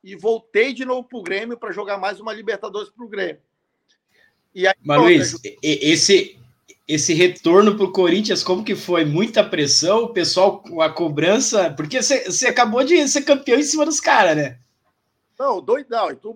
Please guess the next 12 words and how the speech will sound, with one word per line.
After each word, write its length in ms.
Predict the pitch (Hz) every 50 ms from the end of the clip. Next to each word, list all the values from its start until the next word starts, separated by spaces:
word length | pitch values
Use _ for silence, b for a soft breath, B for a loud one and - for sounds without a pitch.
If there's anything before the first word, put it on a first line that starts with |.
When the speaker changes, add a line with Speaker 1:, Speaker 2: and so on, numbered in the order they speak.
| _ -
Speaker 1:
porra, 200 | 285 240 143 139
a 20 |
torcida 400 | - - 156 - - 190 202 208
do 100 | 190 202
Corinthians, 540 | 202 214 196 185 180 202 226 - 247 214 156
Gavião 420 | - 185 180 170 - 165 170 185
da 120 | 180 202 156
Fiel, 260 | - 156 160 165 180
tu 100 | - _
já 140 | - 208 220
imagina, 540 | 220 233 247 240 - 165 202 202 175 156 139
né? 140 | 131 120